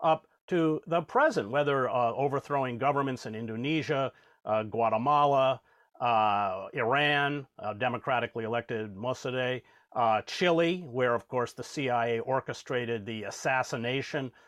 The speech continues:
of the Army Chief of Staff along with President Salvador Allende. Uh, it, it, it, it is, uh, it, it, it, it's just, uh, it's a kind of knee-jerk,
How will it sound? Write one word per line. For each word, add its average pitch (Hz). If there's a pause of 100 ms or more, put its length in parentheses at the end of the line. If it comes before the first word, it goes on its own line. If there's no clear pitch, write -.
(140)
of 113
the 117
Army 120
Chief 120
of 107
Staff 131
along 131
with 107
President 113
Salvador 113 (280)
Allende. 135 (300)
Uh, 117 (260)
it, -
it, 165
it, 165
it 170
is, 160 (340)
uh, 135
it, 156
it, 160
it, 160
it's 151
just, -
uh, 135 (260)
it's 151
a 135
kind 131
of 110
knee-jerk, 175